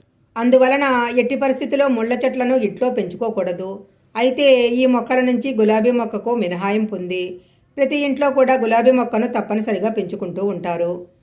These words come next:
చాలామంది ఇంటి ముందు మనీ ప్లాంట్ పెంచుకుంటూ ఉంటారు. కానీ ఇంటి ముందు మనీ ప్లాంట్ మొక్కను పెంచుకోకూడదు. ఇంటి బయట మనీ ప్లాంట్ మొక్కను నాటితే అందరి కళ్ళు దాని మీదే ఉంటాయి. దీంతో ఆర్థిక పరిస్థితి మెరుగుపడకపోగా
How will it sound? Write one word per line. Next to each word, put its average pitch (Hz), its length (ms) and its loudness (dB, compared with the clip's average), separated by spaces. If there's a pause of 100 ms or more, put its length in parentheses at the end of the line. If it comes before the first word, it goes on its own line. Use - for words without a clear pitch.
(280)
చాలామంది 277 600 0
ఇంటి 240 260 -2
ముందు 247 320 2 (120)
మనీ 254 260 2
ప్లాంట్ 233 320 -4
పెంచుకుంటూ 202 460 -4
ఉంటారు. 175 460 -6 (440)
కానీ 254 280 2 (100)
ఇంటి 240 240 -2
ముందు 247 320 2 (380)
మనీ 240 260 0
ప్లాంట్ 233 280 -2
మొక్కను 202 340 -4
పెంచుకోకూడదు. 175 800 -4 (520)
ఇంటి 247 240 -2
బయట 277 340 2
మనీ 247 260 0
ప్లాంట్ 254 260 0
మొక్కను 247 300 -2
నాటితే 208 440 -2 (260)
అందరి 254 260 2
కళ్ళు 240 300 2
దాని 202 280 -2
మీదే 208 280 0
ఉంటాయి. 175 540 -4 (540)
దీంతో 277 400 0
ఆర్థిక 233 320 2
పరిస్థితి 220 500 -2 (460)
మెరుగుపడకపోగా 247 880 2